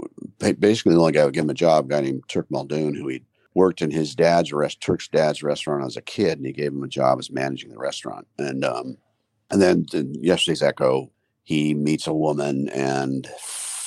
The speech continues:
from that experience decides, "Well, I really wanna kinda get back into trying to help people," and the way for him to do that is become a private investigator.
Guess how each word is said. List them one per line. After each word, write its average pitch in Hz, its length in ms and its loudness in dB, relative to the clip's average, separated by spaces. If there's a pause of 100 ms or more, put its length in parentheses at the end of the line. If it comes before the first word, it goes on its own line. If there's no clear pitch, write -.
(100)
from 76 200 2
that 78 200 4
experience 76 720 0
decides, 73 500 -2
"Well, 76 160 0
I 76 60 2
really 82 260 2
wanna 76 220 -2
kinda 78 240 -4
get 71 160 -6
back 73 240 0
into 73 140 -10
trying 73 260 -6
to 65 80 -10
help - 300 -4
people," 71 340 -8
and 73 80 -10
the 78 60 -6
way 76 160 -2
for 78 120 -12
him 71 120 -4
to 64 80 -12
do 67 160 -2
that 67 160 0
is - 80 -10
become - 240 -10
a 64 40 -16
private 69 300 -8
investigator. 65 600 -8